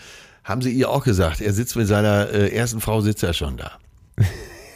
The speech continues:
Speaker 2: Genau so ist es wieder gewesen.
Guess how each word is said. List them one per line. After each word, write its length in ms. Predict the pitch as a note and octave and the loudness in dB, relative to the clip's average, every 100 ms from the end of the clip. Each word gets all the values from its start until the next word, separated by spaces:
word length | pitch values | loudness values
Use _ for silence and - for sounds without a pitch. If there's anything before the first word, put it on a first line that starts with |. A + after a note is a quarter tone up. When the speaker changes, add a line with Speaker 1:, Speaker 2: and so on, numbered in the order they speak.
| - - - C#4 - - - A3 - - | -20 -6 2 2 2 -2 0 0 0 0
Speaker 2:
Genau 580 | C4+ D#3+ D3 D#3 F3 F3+ A#2 - A#2 | 2 4 2 4 4 2 -2 -4 0
so 280 | B2 D3 - | 2 2 0
ist 160 | D3+ C3 | -2 0
es 180 | C#3 A#2 | 0 2
wieder 220 | A#2 A2+ | 2 4
gewesen. 480 | A2+ G#2 G2+ G2+ | 2 2 2 2